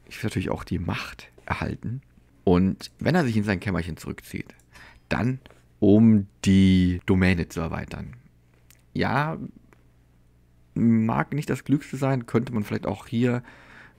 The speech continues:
hätte man vielleicht auch Fruchtbarkeit gehen sollen, bei ihm ganz klar. Mal schauen, ob das noch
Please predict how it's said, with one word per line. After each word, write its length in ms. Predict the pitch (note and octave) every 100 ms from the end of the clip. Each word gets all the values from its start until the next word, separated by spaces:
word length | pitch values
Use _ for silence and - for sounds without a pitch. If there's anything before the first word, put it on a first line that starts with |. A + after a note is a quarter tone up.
| _ -
hätte 300 | A#2+ B2 A#2+
man 160 | G#2+
vielleicht 220 | G#2 A2
auch 120 | - G2+
Fruchtbarkeit 800 | - B2 - A2+ G#2+ A#2 A2 G#2+
gehen 300 | A2 G2+ F#2+
sollen, 480 | F#2+ F#2+ B2+ F3 F3 _
bei 140 | -
ihm 160 | G2+ A2
ganz 240 | G#2 G2+
klar. 220 | - G#2 C3+
Mal 200 | A#2+ A#2
schauen, 380 | - A2+ A#2+
ob 160 | F2+ -
das 240 | G2 G2+
noch 200 | G2+ F#2+